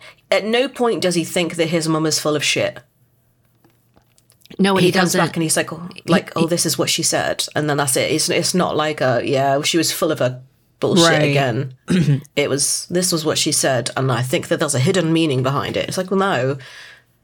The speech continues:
Speaker 1: she was playing you again."
Speaker 2: Yeah. She, and he only talks to her. He never says, like, "I talked to Cyrus and Delilah." It feels very much like he took his mom aside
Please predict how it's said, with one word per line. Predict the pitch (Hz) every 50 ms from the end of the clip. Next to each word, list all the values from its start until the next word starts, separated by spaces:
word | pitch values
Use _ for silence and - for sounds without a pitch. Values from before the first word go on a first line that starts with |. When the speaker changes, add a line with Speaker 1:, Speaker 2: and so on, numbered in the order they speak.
| _ _ _
Speaker 1:
she | - - - - 190
was | 180 185 180
playing | 180 - 190 185 214 226 190 151 151
you | 147 139 143 -
again." | - 156 160 170 190 202 233 190 - - - - - _ _ _ _ _ _ _ _ _ _ _ _ - - - _ - _ _ _ - _ _ -
Speaker 2:
Yeah. | - 147 147 151 170 170 175 -
She, | - - 190 -
and | 202 214 214
he | 196 220 220
only | 226 247 269 269 226
talks | - 220 214 220 220 - -
to | - 151
her. | 151 196 180
He | 156 160 151
never | 170 180 175 170
says, | 156 - 165 170 160 147
like, | 143 147 156
"I | 151
talked | 147 - - 143 113 - - -
to | - - 139 143
Cyrus | - - 160 156 151 147 147 143 -
and | 147
Delilah." | 139 139 135 143 151 151 143 139 139 135
It | - -
feels | 202 190 180 -
very | 180 180 180 170
much | 156 160 156 151 -
like | 156 147 143
he | - 151 143
took | - - 185 170 -
his | 151 143 -
mom | 156 147 147 147 127 131
aside | 139 - - 147 143 131 - - - - - 156